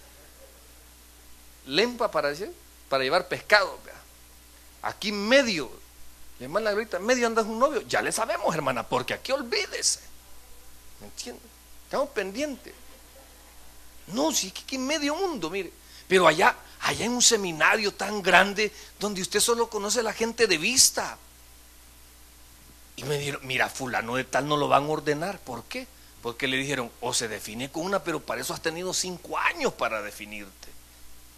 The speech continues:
Fíjese, qué interesante eso. Pero hablando del extravío, usted empieza a ver errores de personas, pero usted su fe nadie la mueve.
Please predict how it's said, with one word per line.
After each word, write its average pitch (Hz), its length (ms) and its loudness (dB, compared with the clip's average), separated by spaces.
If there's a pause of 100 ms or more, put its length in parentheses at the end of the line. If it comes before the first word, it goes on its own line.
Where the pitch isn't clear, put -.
(1200)
Fíjese, 120 360 -8 (480)
qué 131 100 -6
interesante 143 760 4
eso. 165 220 4 (640)
Pero 151 240 4
hablando 226 380 2
del 233 140 4
extravío, 135 640 2 (220)
usted 208 240 -4
empieza 233 280 -2
a 196 40 4
ver 185 140 2
errores 147 760 0 (800)
de - 80 -18
personas, 151 840 -2 (560)
pero 123 160 2
usted 131 200 -2
su 156 120 -2
fe 175 140 -2
nadie 180 220 -2
la 175 100 -2
mueve. 147 300 -6